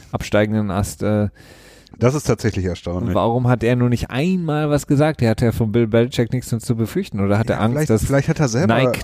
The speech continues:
Speaker 1: demnächst
Speaker 2: abgescrewt.
Speaker 1: Ja, Nike.
Speaker 2: Also ab-, abgescrewt.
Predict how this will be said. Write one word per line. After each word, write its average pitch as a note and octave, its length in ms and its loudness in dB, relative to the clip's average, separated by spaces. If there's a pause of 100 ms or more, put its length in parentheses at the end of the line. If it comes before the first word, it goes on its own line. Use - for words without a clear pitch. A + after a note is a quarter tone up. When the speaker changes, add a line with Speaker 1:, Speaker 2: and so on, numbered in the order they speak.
Speaker 1:
demnächst A2+ 220 4
Speaker 2:
abgescrewt. G#2+ 420 0 (300)
Speaker 1:
Ja, G#2 220 0 (100)
Nike. G#2+ 300 -2 (160)
Speaker 2:
Also G#2 160 -8 (100)
ab-, - 240 -10
abgescrewt. G#2+ 760 -2